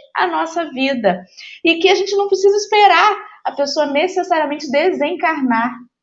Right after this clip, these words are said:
Mas quando um ciclo se fecha, a gente sempre põe na balança e a gente percebe que, no fundo, sempre o que valia a pena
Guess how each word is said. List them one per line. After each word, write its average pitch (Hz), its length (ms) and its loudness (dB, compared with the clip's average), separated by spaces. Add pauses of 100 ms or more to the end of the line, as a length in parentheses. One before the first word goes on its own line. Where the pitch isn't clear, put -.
(480)
Mas 262 200 2
quando 359 320 2
um 381 40 2
ciclo 392 420 2
se 381 200 0
fecha, 269 540 4 (380)
a 240 100 4
gente 240 300 0
sempre 330 680 -2
põe 262 220 4
na 254 140 4
balança 202 720 2 (440)
e 240 120 2
a 240 40 6
gente 247 260 -2
percebe 233 440 0
que, 262 80 -6
no 254 180 -2 (140)
fundo, 302 560 -6 (200)
sempre 480 960 0
o - 120 -2
que 320 120 2
valia 269 360 4
a 262 80 0
pena 226 460 0